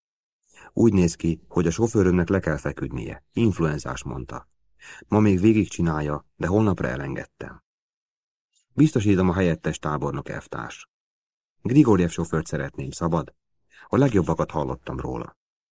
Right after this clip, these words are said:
Papírok zörögtek, amint a főnök lapozta a dossziékat. Igen, szabad. Helyettesített, de már visszajött.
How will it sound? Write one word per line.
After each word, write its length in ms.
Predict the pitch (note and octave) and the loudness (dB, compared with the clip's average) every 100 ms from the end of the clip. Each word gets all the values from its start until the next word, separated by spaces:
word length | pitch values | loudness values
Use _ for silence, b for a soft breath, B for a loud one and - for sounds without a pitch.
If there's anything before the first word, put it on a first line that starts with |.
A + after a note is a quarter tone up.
| _ _ _ _ _ _ _ | _ _ _ _ _ _ _
Papírok 460 | A#2+ B2 F2+ E2 D2+ | -2 2 0 0 -2
zörögtek, 480 | E2 D#2+ - E2+ | -2 -2 -2 -4
amint 260 | - E2+ D2+ | -2 -2 -2
a 60 | E2 | -4
főnök 320 | G2+ F#2+ E2 | 0 0 0
lapozta 400 | E2+ D#2+ - C#2 | -2 -4 -4 -8
a 40 | |
dossziékat. 680 | C#2 C#2 - G#1+ - - - _ _ _ _ _ _ _ _ _ _ | -8 -8 -10 -12 -12 -12 -16 _ _ _ _ _ _ _ _ _ _
Igen, 280 | D#3 G2 F2+ | 2 4 2
szabad. 440 | - D#2 A#1+ - _ _ | 0 -4 -4 -8 _ _
Helyettesített, 760 | - B2+ F#2+ - E2+ F2+ F2+ G2 | 2 4 4 2 -2 -2 -2 -2
de 120 | F2+ | 0
már 200 | E2+ D#2 | 0 -2
visszajött. 560 | C#2 - - - - | -6 -10 -12 -16 -18